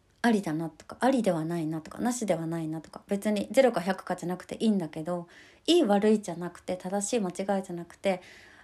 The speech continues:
ありかな、なしかなっていう判断基準をする癖をつけると、ちょっとね、なんかガラッと変わっていくと思うんだよね。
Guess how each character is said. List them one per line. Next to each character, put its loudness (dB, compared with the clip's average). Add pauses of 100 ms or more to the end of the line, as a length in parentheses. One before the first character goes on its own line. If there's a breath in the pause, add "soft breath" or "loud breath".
あ 6
り 6
か -2
な、 -2
な 2
し -6
か -2
な -4
っ -12
て -8
い -8
う 2 (460 soft breath)
判 2
断 2
基 2
準 -2
を 4
す -2
る 0 (720)
癖 2
を 2
つ -12
け 4
る 2
と、 0 (200 soft breath)
ち -2
ょ 2
っ -4
と 0
ね、 0
な -2
ん -4
か -8
ガ 2
ラ 8
ッ -6
と -2
変 -4
わ 0
っ -8
て 0
い 2
く -4
と -2
思 -4
う -4
ん -6
だ -8
よ -8
ね。 -8